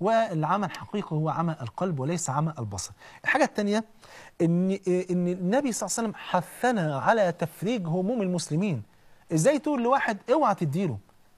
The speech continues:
"لو شفت لعمة كل عشاء"؟ آكل عشاء ليه؟ لا، ده أنا أفرج همه وأجيب له عشاء، مش آكل عشاء. قال صلى الله عليه وسلم، والحديث رواه مسلم: من نفس عن مسلم كربة من كرب الدنيا نفس الله عنه كربة من كرب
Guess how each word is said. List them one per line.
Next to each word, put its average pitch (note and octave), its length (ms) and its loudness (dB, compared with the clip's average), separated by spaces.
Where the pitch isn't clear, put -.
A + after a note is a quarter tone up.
"لو E3 120 2
شفت A#3 280 0
لعمة A3 260 2
كل G#3+ 160 -2
عشاء"؟ F3 280 0
آكل C4+ 160 2
عشاء F#3+ 240 -2
ليه؟ F#3 260 0
لا، G3+ 200 0
ده F#3 100 0
أنا G#3 80 2
أفرج G#3+ 380 2
همه A#3 280 0
وأجيب G#3 300 4
له F3+ 80 6
عشاء، D#3 340 -2
مش C#3 160 -2
آكل F#3 220 2
عشاء. D3 320 0
قال G#3+ 280 8
صلى G#3+ 120 2
الله G3+ 80 6
عليه E3+ 100 2
وسلم، G#3 220 2
والحديث E3 380 -2
رواه G3+ 140 4
مسلم: F3 340 -2
من C3+ 200 0
نفس E3 380 -2
عن D3+ 220 0
مسلم C3 420 -2
كربة G3+ 320 0
من D3 200 -2
كرب D#3+ 240 -2
الدنيا D#3 300 0
نفس F#3 320 -6
الله D3+ 160 0
عنه D#3 220 0
كربة E3 360 -4
من A#2+ 160 -4
كرب E3 260 -2